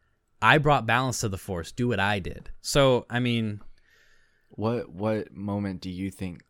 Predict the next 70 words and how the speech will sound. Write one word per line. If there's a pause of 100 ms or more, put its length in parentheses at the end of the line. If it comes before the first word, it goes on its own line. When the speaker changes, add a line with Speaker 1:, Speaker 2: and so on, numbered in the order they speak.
(160)
Speaker 2:
do
you
think
that's
at
the
end
when
he (180)
kills
the
Emperor?
'Cause
he
didn't
kill
the
Emperor,
so
he
didn't
really
do
shit. (360)
Speaker 1:
Well,
that's, (140)
that's
why,
Speaker 2:
That's
Speaker 1:
that's,
Speaker 2:
the
whole (540)
Speaker 1:
dude,
there's
a
meme, (160)
then
not
to
sidebar.
Speaker 2:
<laughs>
Speaker 1:
There's
a
meme
I
wanted
to
send
you, (160)
and
I
think
I,
you
actually
sent
it
to
me
already,
but
there
was
a
variation
of
it
that
I,
that